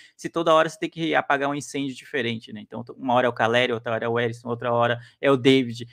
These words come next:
é o Orejuela. O Orejuela, inclusive, que só jogou porque os dois laterais do São Paulo, titulares na direita, estão machucados, e ele também se machucou.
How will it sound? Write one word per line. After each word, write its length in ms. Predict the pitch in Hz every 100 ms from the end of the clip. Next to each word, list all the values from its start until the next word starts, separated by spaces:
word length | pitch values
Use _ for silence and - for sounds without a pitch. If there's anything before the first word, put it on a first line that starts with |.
| _
é 140 | - 131
o 40 |
Orejuela. 720 | 131 135 131 131 127 123 120
O 60 | 127
Orejuela, 520 | 139 147 156 147 180
inclusive, 400 | 156 147 135 175
que 100 | 202
só 240 | - 226
jogou 360 | 196 170 139 185
porque 320 | - 339 -
os 240 | - 208 185
dois 260 | 165 208
laterais 600 | 208 - 147 135 135 -
do 120 | - 123
São 220 | - 131
Paulo, 340 | 131 131 131
titulares 480 | - - 127 120 120
na 100 | 127
direita, 480 | 120 131 135 170 214
estão 240 | 214 208
machucados, 560 | 214 - - 190 - - _ _
e 120 | 143 139
ele 140 | 196
também 260 | 220 180 180
se 100 | 175
machucou. 460 | 139 - - 113